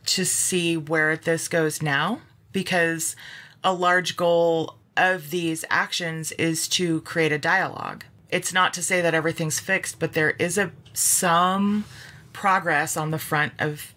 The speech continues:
of having a dialogue on some of these topics. And also, we have flirted with fascism in this country now.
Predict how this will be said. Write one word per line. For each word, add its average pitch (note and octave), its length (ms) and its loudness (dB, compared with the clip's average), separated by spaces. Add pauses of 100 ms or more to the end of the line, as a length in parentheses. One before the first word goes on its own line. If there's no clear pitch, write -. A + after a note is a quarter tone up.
of D3 200 -2
having D#3 380 0
a C#3+ 40 -2
dialogue D3 560 2
on C#3 100 0
some D3 200 -2
of C3+ 100 -4
these C3+ 200 -2
topics. - 640 -4 (520)
And D3+ 480 0 (380)
also, E3 680 0 (200)
we D#3 640 0
have F3+ 200 0
flirted F3 560 0
with E3+ 100 -2
fascism D3 640 0
in C#3 80 -6
this C#3 160 -6
country C#3 360 -4
now. C3+ 420 -2